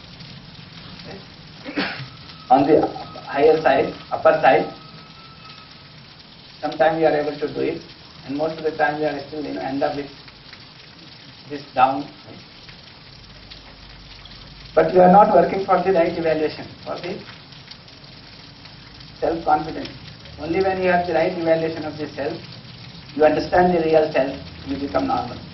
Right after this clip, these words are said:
When you understand the real self, then you have the self-confidence. Right? So you are in harmony with him, and then you work for harmony with everyone else.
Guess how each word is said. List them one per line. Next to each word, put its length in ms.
When 160
you 80
understand 440
the 60
real 320
self, 320
then 180
you 60
have 120
the 80
self-confidence. 640
Right? 140
So 80
you 100
are 100
in 120
harmony 460
with 140
him, 260
and 160
then 180
you 100
work 240
for 120
harmony 420
with 140
everyone 340
else. 180